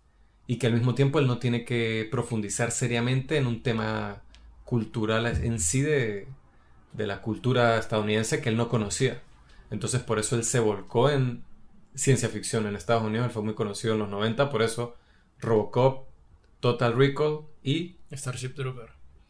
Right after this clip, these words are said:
Speaker 2: Entonces, esta película es, como usted dice, estas películas del periodo estadounidense, eh, ciencia ficción, son muy básicas. O sea,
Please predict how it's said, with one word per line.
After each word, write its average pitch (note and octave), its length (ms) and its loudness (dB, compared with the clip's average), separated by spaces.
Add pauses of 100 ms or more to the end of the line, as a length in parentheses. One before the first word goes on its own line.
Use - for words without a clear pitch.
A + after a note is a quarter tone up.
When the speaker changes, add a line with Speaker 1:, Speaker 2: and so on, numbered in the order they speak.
(160)
Speaker 2:
Entonces, E3 240 -6
esta E3 200 -4
película C#3 480 -2
es, C3 600 -4
como C3+ 180 -2
usted C#3 240 -2
dice, D#3+ 220 -2
estas C3+ 200 -6
películas B2+ 400 -4
del A#2 140 -8
periodo B2 680 -6 (180)
estadounidense, A#2+ 1200 -6 (360)
eh, A2+ 480 -16 (680)
ciencia C3 260 -4
ficción, C#3+ 540 -6 (1300)
son C#3+ 240 -4
muy D3 180 0
básicas. B2 680 -2 (380)
O A#2+ 100 -6
sea, A#2+ 400 -4